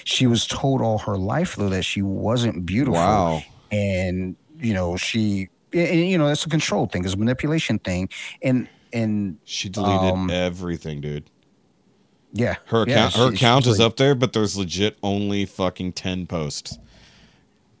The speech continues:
Speaker 1: Yeah, she,
Speaker 2: Wow.
Speaker 1: she's like, "Fuck this, I'm out." Um, and, and, you know, to some degree, it's like, with, with her, you know, doing, you know, the plastic surgery stuff, it's like, it's like,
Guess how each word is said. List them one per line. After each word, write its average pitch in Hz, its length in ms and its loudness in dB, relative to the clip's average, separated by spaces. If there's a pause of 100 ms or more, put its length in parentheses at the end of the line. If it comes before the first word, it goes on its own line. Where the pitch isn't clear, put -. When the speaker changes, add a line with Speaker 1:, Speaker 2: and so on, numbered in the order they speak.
(220)
Speaker 1:
Yeah, - 100 0
she, - 20 -2 (280)
Speaker 2:
Wow. 80 400 2
Speaker 1:
she's 95 140 -4
like, 95 160 -2 (240)
"Fuck 127 180 -6
this, - 180 -4
I'm 87 140 -2
out." 92 240 -2 (600)
Um, 107 200 2
and, 175 320 0
and, 175 240 0
you 196 80 2
know, 160 120 2
to - 160 -2
some 170 200 0
degree, 123 440 2
it's 117 180 -2
like, 120 460 -2 (1300)
with, 151 380 0
with 143 180 0
her, 160 500 2 (520)
you 131 120 2
know, 101 360 0 (260)
doing, 117 460 0 (140)
you 127 200 0
know, 98 140 0
the 95 80 -2
plastic 104 320 -2
surgery 98 440 -2
stuff, 95 460 -2
it's 95 160 -2
like, 95 200 0 (720)
it's 113 360 0
like, 101 240 -2